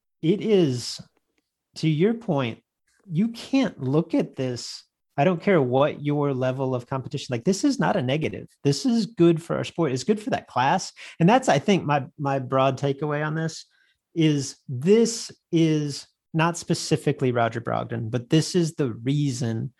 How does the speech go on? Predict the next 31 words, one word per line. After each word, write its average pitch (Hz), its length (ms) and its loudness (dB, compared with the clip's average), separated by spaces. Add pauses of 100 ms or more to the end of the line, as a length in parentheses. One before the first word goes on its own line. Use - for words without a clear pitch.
(400)
that 143 200 2
Competition 151 640 -2
Eliminator 131 380 0
is 117 140 -4
not 117 260 -4
going 113 240 -2
away. 113 380 -8 (280)
Because 160 540 2 (720)
a 160 80 2
decade 185 440 2
ago, 117 500 -2 (200)
it 143 220 -4
felt 170 180 2
like 147 200 -2
this 135 140 -2
class 123 300 -2
was 120 140 -4
very 131 520 0
much 117 480 -6 (160)
on 127 220 0
the 117 140 -2
edge 113 220 -2
of 110 80 -6
extinction, 113 680 -10 (240)
right? 113 300 -4
And 120 140 0
there 135 100 4
were 151 120 4
talks - 420 0
about 110 360 -2
that. 95 200 -10